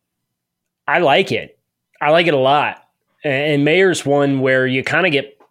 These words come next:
past that. I know for the draft order for me, you're going through teen-, teams in the teens, and it's like, there's a lot of dead area here for tight end where I don't think it makes a lot of sense for any of these teams to be considering a tight end. So I like that you got him in on the front end of it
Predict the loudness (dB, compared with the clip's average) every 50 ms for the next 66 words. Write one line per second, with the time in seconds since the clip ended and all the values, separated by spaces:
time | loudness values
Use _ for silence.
0 | _ _ _ _ _ _ _ _ _ _ _ _ _ _ _ -12 -10 -8 -6 -2
1 | 0 0 0 0 0 -2 -6 -6 -4 -2 -2 0 0 -2 -2 -2 -4 -4 -2 -2
2 | -4 -4 -4 -6 -6 -6 -4 -2 -2 0 0 0 -2 -2 -4 -4 -4 -4 -6 -6
3 | -6 -4 -2 -2 -2 -2 -2 -4 -4 -4 -4 -4 -4 -6 -6 -6 -6 -6 -6 -4
4 | -4 -4 -4 -6 -8 -10 -8 -4 -2 -2 -2 -2 -2 -4 -6 -6 -4 -4 -2 -2
5 | 0 0 -2 -2 -2 -4 -4 -4 -4 -4 -2 -2 -2 -2 -4 -10 -20 _ _ _
6 | -20 -20 -20 _ _ _ _ -10 -8 -6 -4 -2 -2 -2 -2 -2 0 0 0 0
7 | 0 -2 -2 -4 -4 -4 -4 -4 -6 -6 -10 -8 -6 -4 -2 -2 -2 -2 -2 -2
8 | -4 -4 -2 -2 -2 -2 -2 -2 -2 -2 -2 -2 0 -2 -2 -2 -2 -4 -4 -4
9 | -4 -4 -4 -6 -6 -6 -6 -6 -6 -6 -6 -6 -8 -8 -8 -8 -8 -8 -8 -8
10 | -8 -8 -8 -8 -8 -6 -6 -6 -6 -6 -6 -8 -8 -6 -4 -4 -4 -4 -6 -8
11 | -8 -8 -4 -4 -2 0 0 0 0 0 -2 -4 -4 -2 -2 0 0 0 0 -2
12 | -4 -4 -6 -8 -6 -2 -2 0 0 0 -2 -2 -2 -2 -2 -2 -2 -4 -8